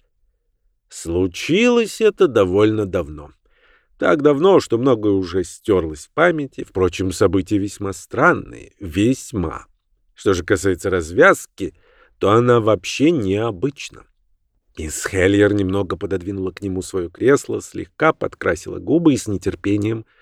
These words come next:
ждала. Остальные тоже приготовились слушать доктора. «Не знаю, знакомы ли вам Канарские острова», начал он.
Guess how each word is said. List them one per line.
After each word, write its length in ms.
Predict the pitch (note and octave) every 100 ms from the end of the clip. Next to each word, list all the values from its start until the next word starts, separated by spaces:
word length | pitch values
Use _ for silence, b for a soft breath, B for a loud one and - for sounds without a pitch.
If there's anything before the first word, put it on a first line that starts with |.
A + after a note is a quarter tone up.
| _
ждала. 520 | - C#2 - F2+ C#3+ - b b b
Остальные 540 | G#2 G2 G#2+ A2 C#3+
тоже 320 | B2+ G#3+ A3
приготовились 720 | E3 C#3 A2 F2+ G2+ F2 E2 -
слушать 480 | G#2 F2+ D#2+ E2+ D2+
доктора. 380 | - - - - _ _ _ _ _ _ _ _ _ _ _
«Не 280 | - E2+ G2
знаю, 840 | F2 F2 G#2 E3 A#3 A3 G3 F3
знакомы 800 | A2+ A#2 A#2 A2+ - F#3+ G3 F3+
ли 140 | C#3+
вам 320 | B2 B2+ D#3 C#3
Канарские 880 | - B2+ B2+ D#3 B2 - C3+ C3+
острова», 560 | B2+ - B2 B2+ E3 F#2 _ -
начал 400 | E2 D2+ - D2+ -
он. 160 | G2+